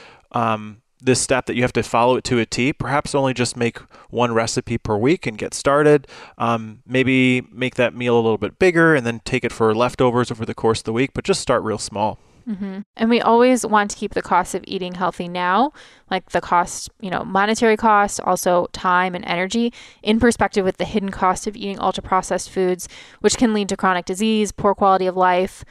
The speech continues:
Speaker 2: medications, doctor's visits, and so on on the back end. So we're always trying to keep that big picture in mind.
Speaker 1: Right. So again,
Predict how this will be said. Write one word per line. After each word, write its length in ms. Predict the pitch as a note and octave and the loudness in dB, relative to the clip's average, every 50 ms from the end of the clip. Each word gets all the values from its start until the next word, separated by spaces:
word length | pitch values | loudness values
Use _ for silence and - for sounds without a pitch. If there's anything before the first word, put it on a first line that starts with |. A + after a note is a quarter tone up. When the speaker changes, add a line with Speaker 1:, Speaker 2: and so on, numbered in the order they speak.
| - - - - _ - | -20 -20 -20 -20 _ -4
Speaker 2:
medications, 1000 | G3 F#3+ F#3+ - - G#3 G3+ G3 F3 - - G3 F#3 F3+ F3+ F3 F3 F3 F3 - | -2 -2 -2 -2 -2 -2 0 0 -2 -2 -2 -2 -2 -2 -4 -4 -6 -10 -10 -2
doctor's 460 | - F3+ E3+ F3 - - F#3 F3+ F3 | 2 2 2 2 0 -2 -4 -4 -2
visits, 600 | E3+ F3+ F3+ E3+ - F3 E3+ E3+ E3+ F3 - - | -2 -2 -2 0 0 0 0 0 0 -2 -4 -6
and 160 | F3+ F#3 G3 | -10 -10 -8
so 220 | - - F#3 F3+ F3 | -4 -2 0 2 2
on 200 | F3 F3 E3+ - | 0 0 -2 -4
on 140 | - - - | -4 -6 -8
the 80 | - - | -6 -6
back 280 | - - - - - | -6 -6 -6 -6 -10
end. 200 | - - - G#3 | -12 -12 -12 -8
So 140 | - G#3 F#3+ | -4 -2 0
we're 120 | F#3 F3+ | 0 2
always 220 | E3+ F#3+ G3 G3 - | 2 2 0 0 -2
trying 180 | - G#3+ F#3 | -4 -6 -8
to 60 | F3 - | -8 -10
keep 260 | - - F#3+ - _ | -12 -14 -14 -8 _
that 240 | F3+ D#3+ - - _ | -4 -4 -4 -4 _
big 200 | E3+ E3 - - | -6 -6 -6 -8
picture 360 | - - - - - F#3+ - | -10 -10 -10 -6 -6 -6 -6
in 160 | - C#3 D3+ | -6 -8 -10
mind. 440 | - - - - - A3 G3+ - - - | -10 -10 -10 -10 -10 -12 -12 -12 -14 -10
Speaker 1:
Right. 240 | - A#2 G#2 G2+ - _ _ _ - - - - _ _ _ _ _ _ | -8 -8 -8 -10 -14 _ _ _ -20 -20 -20 -20 _ _ _ _ _ _
So 120 | - D#3+ | 0 2
again, 320 | D#3 E3 F3 F#3 F#3 C#3+ | 2 4 2 0 0 -4